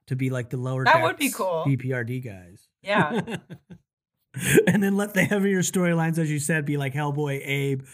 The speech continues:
Speaker 1: Liz, Daimyo, and all of them, <laughs> and,
Speaker 2: Cool.
Speaker 1: and Kraus. Yeah, that's, that's my only
Speaker 2: a
Speaker 1: really
Speaker 2: whole
Speaker 1: thought.
Speaker 2: Star Trek universe kinda situation where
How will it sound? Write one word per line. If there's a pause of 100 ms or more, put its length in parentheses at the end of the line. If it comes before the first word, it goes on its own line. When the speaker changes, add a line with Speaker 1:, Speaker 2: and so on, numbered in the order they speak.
(260)
Speaker 1:
Liz, (280)
Daimyo,
and
all
of
them,
<laughs>
and,
Speaker 2:
Cool.
Speaker 1:
and
Kraus. (100)
Yeah, (160)
that's,
that's
my
only (220)
Speaker 2:
a
Speaker 1:
really
Speaker 2:
whole
Speaker 1:
thought.
Speaker 2:
Star
Trek
universe
kinda
situation
where